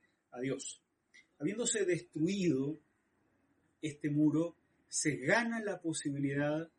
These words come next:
de acceder a Dios y, eh, como fruto de ese acceso a Dios, el apóstol que escribe la epístola menciona frecuentemente la expresión, "Por esta causa doblo mis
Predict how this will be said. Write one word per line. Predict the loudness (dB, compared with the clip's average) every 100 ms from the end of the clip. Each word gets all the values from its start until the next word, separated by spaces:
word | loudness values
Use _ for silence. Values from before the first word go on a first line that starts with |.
| -10
de | -6
acceder | -4 -4 -6 0 2 2 -2
a | -4
Dios | -2 -2 -4 -16 _ _ _ _ _ -4
y, | -2 -2 -6 _ _ _
eh, | -10 -6 -6 -10 _ _ _
como | -4 0 0 -2
fruto | 2 6 8 6 -2 -6 -8 _
de | -6 -4 -4 -2
ese | -2 -2
acceso | -4 -2 -2 -2 -4
a |
Dios, | 0 0 -2 -10 _ _ _ _ _ _
el | -6 -6 -4 -8 -8
apóstol | -6 0 0 0 0 0 0
que | -6
escribe | -2 0 4 6 4 0
la | -6
epístola | -6 -8 -6 -4 -2
menciona | -2 -2 -2 -2
frecuentemente | 0 0 2 2 2 6 6 6 2
la | -4
expresión, | -6 -10 -8 -4 -4 -6 -8 _ _ _
"Por | -6 -6
esta | -4 -6
causa | -4 -4 -4 -8 -10 -14 _ _ _
doblo | 0 4 4 4 -4 -8 -12 -14
mis | -10 -6 -6 -8